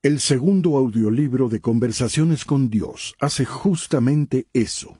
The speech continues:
Dije en la introducción a una edición previa de este audiolibro, y lo repito aquí,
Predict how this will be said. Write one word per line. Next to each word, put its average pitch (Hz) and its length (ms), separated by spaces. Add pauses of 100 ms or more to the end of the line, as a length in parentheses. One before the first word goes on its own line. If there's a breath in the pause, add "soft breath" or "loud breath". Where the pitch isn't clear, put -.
(560)
Dije 165 460
en 123 140
la 113 160
introducción 123 720
a 120 80
una 160 220
edición 131 440
previa 110 440
de 107 160
este 135 260
audiolibro, 113 840
y 151 120
lo 139 160
repito 135 580
aquí, 113 460